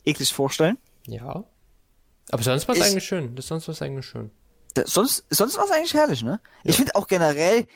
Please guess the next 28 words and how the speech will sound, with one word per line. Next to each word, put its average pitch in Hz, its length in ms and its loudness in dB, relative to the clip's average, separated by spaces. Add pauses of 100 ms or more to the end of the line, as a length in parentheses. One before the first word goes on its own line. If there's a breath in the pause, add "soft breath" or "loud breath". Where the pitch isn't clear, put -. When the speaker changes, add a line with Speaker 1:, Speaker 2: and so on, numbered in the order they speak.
(220 soft breath)
Speaker 1:
wenn 175 160 0
so, 165 440 2 (160)
so 151 180 -6
ein 151 40 -4
schöner, 196 520 2
s-, - 300 -4 (120)
s-, - 240 -6
wenn's 147 260 2
so 151 200 0
schön 196 320 4
im 175 80 -4
Sommer 190 300 4
es - 240 0
regnet 196 500 0 (400)
und 156 280 -6
du 160 80 2
riechst 165 320 2
dann 151 100 2
diese 143 220 2
Luft 156 320 2
nach 143 180 2
diesem 135 300 -2
Regen, 131 320 -2
beziehungsweise 143 560 0
zwischen 160 400 0
dem, 123 400 0 (260)
beim 139 240 2
Regen, 123 440 0